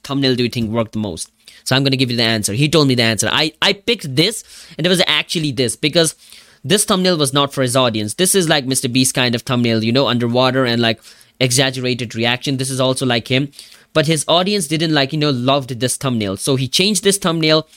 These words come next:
and, like, this video blew up. Because how this nerd survived Navy seal training. It kind of, like, looks like a screen grab, so we feel like, "Oh, this is real." We can see this and we kind of, like, get the belief, like, "Okay, it might be a bit fake.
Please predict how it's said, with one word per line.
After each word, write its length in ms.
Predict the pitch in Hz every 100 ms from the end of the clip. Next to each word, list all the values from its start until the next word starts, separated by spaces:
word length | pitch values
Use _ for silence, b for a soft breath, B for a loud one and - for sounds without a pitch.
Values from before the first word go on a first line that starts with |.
| B B B
and, 220 | 127 135
like, 200 | 127 127
this 120 | 131 -
video 240 | 135 123
blew 220 | 110 117
up. 220 | 107 - B B -
Because 260 | 139 135
how 220 | 135 160
this 180 | 165 160
nerd 240 | 143 143 139
survived 420 | 135 123 131 120
Navy 240 | 123 120
seal 300 | 117 123 120
training. 400 | 113 120 98 95 B B B -
It 140 | 135
kind 220 | 196 202
of, 100 | 202
like, 160 | 170 139
looks 240 | 151 -
like 160 | 147 131
a 40 |
screen 340 | - 151 147 135
grab, 280 | 135 135
so 280 | - 127 120 b b
we 120 | 135
feel 240 | 143 175 160
like, 180 | 139 -
"Oh, 200 | 165 143
this 180 | 147 147
is 160 | 123
real." 240 | 147 139 98 B B
We 120 | 196
can 120 | 220 214
see 200 | 220 208
this 240 | 190 190
and 120 | 165
we 80 | 143
kind 280 | 175 170 180
of, 120 | 139 - -
like, 200 | 139 131
get 160 | 147
the 80 | 135
belief, 280 | 127 139 135
like, 180 | 127 -
"Okay, 260 | 147 156
it 80 | 131
might 260 | 127 135 120
be 120 | 127
a 40 |
bit 220 | 120 131 -
fake. 400 | 165 175 175